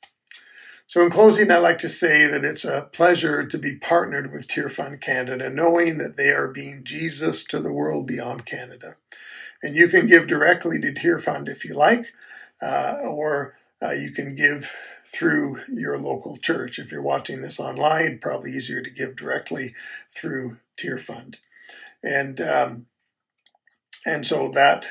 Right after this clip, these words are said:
is the best way to give and help in these areas. In closing,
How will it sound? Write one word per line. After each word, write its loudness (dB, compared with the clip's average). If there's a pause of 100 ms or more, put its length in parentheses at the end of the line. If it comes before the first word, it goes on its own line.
(120)
is -10
the -10
best 0
way -6
to -8
give -4
and -12
help -6 (400)
in -10
these -8
areas. -12
In 0
closing, 4